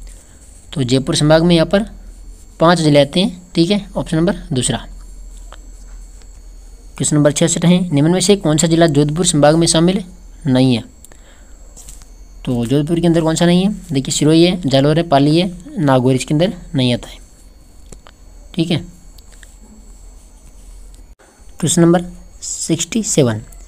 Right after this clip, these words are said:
निम्न में से कौन सी तहसील राजस्थान के दक्षिणतम भाग में स्थित है? कुशलगढ़, बागीदोरा, घाटोल और गढ़ी। तो right answer क्या हो जाएगा यहाँ पर?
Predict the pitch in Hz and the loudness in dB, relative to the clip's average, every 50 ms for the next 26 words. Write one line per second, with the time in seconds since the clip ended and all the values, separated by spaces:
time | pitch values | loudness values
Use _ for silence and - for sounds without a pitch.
0 | - - 151 139 147 165 190 202 208 - - 202 196 196 208 - - - - - | -6 -2 0 2 4 4 4 4 2 2 4 4 4 4 2 0 -6 -14 -20 -20
1 | - - - - - - 156 165 170 165 220 - - 147 131 - 143 127 123 123 | -20 -20 -20 -14 -4 0 0 0 2 0 0 2 2 2 2 2 0 2 2 2
2 | 135 139 - - 170 175 170 190 160 131 143 - - - 190 185 175 196 190 180 | 2 2 0 0 0 0 2 0 0 -2 -2 -2 0 0 0 2 2 0 2 4
3 | 165 175 175 175 180 202 247 - - - - - - - 165 - 127 127 113 107 | 4 4 4 4 2 0 0 -2 -8 -12 -10 -8 -4 -4 -2 -2 -2 -2 -4 -4
4 | - - - - - - - - - - - - 160 160 165 180 175 180 - - | -8 -14 -20 -20 -20 -20 -20 -12 -8 -6 -4 -2 0 2 2 2 2 0 -4 -8
5 | - - - - - - - - - - - - - - - - - 135 135 147 | -16 -20 -20 -20 -20 -20 -20 -20 -20 -20 -20 -20 -20 -20 -14 -4 0 2 2 4
6 | 156 170 165 170 175 175 170 - - - - - 170 151 151 160 165 165 170 185 | 4 4 4 6 4 4 2 0 -2 -8 -6 -2 0 0 2 2 0 0 0 0
7 | 170 175 113 - - - - - 131 127 120 123 104 101 - - - - - - | 0 -2 -2 -6 -12 -10 -4 -2 -2 0 0 -2 -4 -6 -10 -18 -20 -20 -20 -20
8 | - - - - - - - - - - - - - - - 131 123 123 123 139 | -20 -20 -20 -20 -20 -20 -20 -20 -20 -20 -20 -20 -14 -10 -4 -2 -2 -2 0 -2
9 | 151 147 156 160 175 160 170 170 170 165 165 196 202 | -2 -2 -2 -2 0 2 2 2 2 2 0 -2 -4